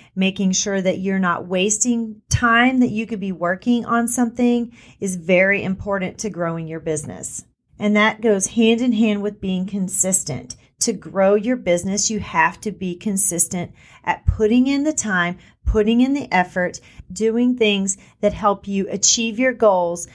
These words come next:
and not just waste your time. I can't tell you how much time I have wasted doing things that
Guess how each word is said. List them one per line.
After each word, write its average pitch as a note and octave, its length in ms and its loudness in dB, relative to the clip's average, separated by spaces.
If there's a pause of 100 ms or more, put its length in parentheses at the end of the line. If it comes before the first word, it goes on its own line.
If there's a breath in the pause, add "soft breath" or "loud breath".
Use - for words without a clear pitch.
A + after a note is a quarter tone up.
(220 soft breath)
and F#3 200 2
not F3 240 2
just F#3+ 260 -2
waste F3+ 420 -2
your D#3+ 120 -10
time. - 420 -20 (1000)
I A#3 100 0
can't B3 300 -2
tell B3 380 0
you F#3+ 240 -6
how G3 220 -4
much - 260 -6
time F3+ 340 -2
I F3+ 140 -2
have F#3 240 -6
wasted F3 480 -2
doing G3+ 380 0
things F#3 360 -4
that F3+ 220 -6